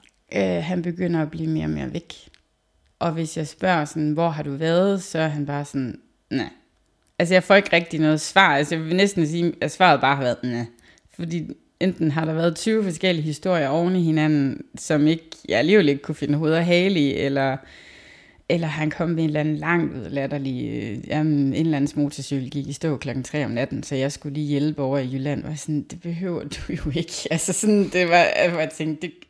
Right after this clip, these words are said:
altså, hvorfor kan du ikke informere mig om det? Altså, hvis det er, du bare skal hjælpe en kammerat,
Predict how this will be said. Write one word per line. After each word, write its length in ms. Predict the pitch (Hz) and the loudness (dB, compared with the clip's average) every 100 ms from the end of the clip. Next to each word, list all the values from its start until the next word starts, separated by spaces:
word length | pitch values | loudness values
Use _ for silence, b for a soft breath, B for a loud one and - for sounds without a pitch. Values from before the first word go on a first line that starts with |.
| _ - b b b b | _ -20 b b b b
altså, 180 | - 165 | -6 -4
hvorfor 240 | 165 180 196 | -4 -4 -4
kan 140 | 170 | 0
du 40 | |
ikke 140 | 165 165 | 0 2
informere 380 | 151 - 147 135 | 0 0 -2 -2
mig 260 | 135 214 | 2 4
om 120 | 233 | 4
det? 180 | 123 131 - _ 156 | 2 -4 -10 _ -4
Altså, 180 | 160 156 | -2 -4
hvis 260 | 156 151 | -4 -6
det 220 | - 143 143 | 0 4 4
er, 160 | 147 - - - 151 | 4 0 -8 -8 -4
du 80 | 160 | 0
bare 260 | 143 151 | 4 4
skal 180 | - 160 | 2 -2
hjælpe 300 | 143 151 156 | 0 -2 -2
en 80 | 147 | 0
kammerat, 560 | 220 247 226 135 101 | 4 4 4 2 0